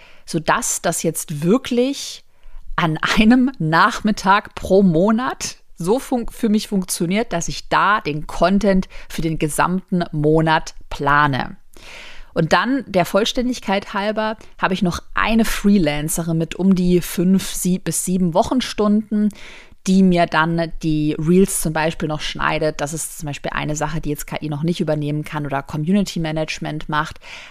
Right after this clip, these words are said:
Aber der Großteil der Arbeit, also den ganzen Redaktionsplan, Brainstorming, Hooks generieren,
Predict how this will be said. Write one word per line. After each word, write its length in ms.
Aber 160
der 120
Großteil 640
der 160
Arbeit, 500
also 140
den 140
ganzen 240
Redaktionsplan, 1080
Brainstorming, 920
Hooks 320
generieren, 960